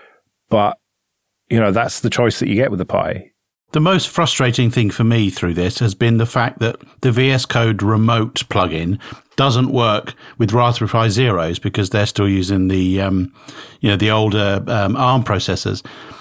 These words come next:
Speaker 2: I think that this would be a good opportunity for Microsoft to fix a bug that a lot of people have hit and a lot of people have asked for, and they've said, "No, they're not interested in doing it."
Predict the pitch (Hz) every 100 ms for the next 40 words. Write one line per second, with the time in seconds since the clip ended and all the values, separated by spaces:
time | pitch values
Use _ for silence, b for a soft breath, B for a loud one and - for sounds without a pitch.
0 | B B _ - 139 175 185 131 135 139
1 | 147 135 110 117 107 - 117 - 127 113
2 | 120 - 127 113 107 92 107 104 117 -
3 | - 101 - - - 110 101 95 92 b
4 | b b b - - - - 156 - 120
5 | 135 117 101 - 98 101 104 117 120 -
6 | 117 120 104 104 95 - B B - 107
7 | - 117 95 - 98 104 147 131 117 101
8 | 98 104 107 104 - 92 95 B B 101
9 | 104 107 - 107 92 104 95 92 95 95
10 | 98 95 - 82 87 87 95 85 82 -